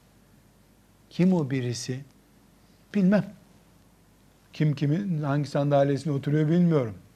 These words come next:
Karnı tok adam böyle konuşur diyor. Birinin bursunu almış adam. Birinin ülkesinde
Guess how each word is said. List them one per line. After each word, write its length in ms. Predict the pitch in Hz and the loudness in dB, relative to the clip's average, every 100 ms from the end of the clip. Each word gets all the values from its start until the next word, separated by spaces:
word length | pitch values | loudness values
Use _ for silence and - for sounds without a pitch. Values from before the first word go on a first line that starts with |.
| - _ - - _ _ | -20 _ -20 -20 _ _
Karnı 480 | 151 156 165 170 165 | 4 6 6 4 4
tok 400 | 180 175 - 160 | 6 4 2 -2
adam 440 | 135 143 135 127 | 0 0 0 -4
böyle 340 | 123 120 120 117 | -4 -4 -4 -6
konuşur 600 | 123 120 110 127 113 107 | -6 -6 -6 -8 -8 -6
diyor. 280 | 117 143 160 127 | -4 -4 -4 -6
Birinin 560 | 127 131 139 147 123 - - _ _ _ _ _ _ | -4 -2 -2 -2 -4 -12 -20 _ _ _ _ _ _
bursunu 560 | 147 170 151 - 151 151 | 2 4 4 0 -2 0
almış 460 | 143 131 127 123 127 | 0 -2 -4 -6 -6
adam. 280 | 113 110 90 78 _ _ _ _ _ _ _ _ - | -4 -6 -8 -18 _ _ _ _ _ _ _ _ 2
Birinin 640 | 170 185 190 233 240 190 196 | 6 6 6 6 6 2 2
ülkesinde 1080 | 190 170 190 185 190 180 175 196 190 190 | 4 4 4 4 4 4 8 10 8 6